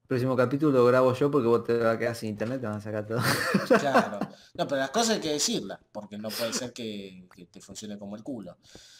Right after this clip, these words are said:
Speaker 2: Pero ahora está Fivertel y, y nada, eso. Y para diferenciar
Speaker 1: Pero
Speaker 2: los que
Speaker 1: debe
Speaker 2: tienen
Speaker 1: ser la
Speaker 2: Fivertel choto,
Speaker 1: debe ser
Speaker 2: a
Speaker 1: la misma mierda.
Speaker 2: Sí,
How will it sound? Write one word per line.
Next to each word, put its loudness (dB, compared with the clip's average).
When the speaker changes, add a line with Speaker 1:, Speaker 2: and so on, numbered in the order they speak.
Speaker 2:
Pero -8
ahora 2
está 0
Fivertel 0
y, -16
y -20
nada, -14
eso. -16
Y -20
para -4
diferenciar 4
Speaker 1:
Pero 6
Speaker 2:
los 8
que 8
Speaker 1:
debe 4
Speaker 2:
tienen 4
Speaker 1:
ser 2
la 10
Speaker 2:
Fivertel 2
choto, 4
Speaker 1:
debe 0
ser -4
Speaker 2:
a -2
Speaker 1:
la -4
misma -8
mierda. -8
Speaker 2:
Sí, -6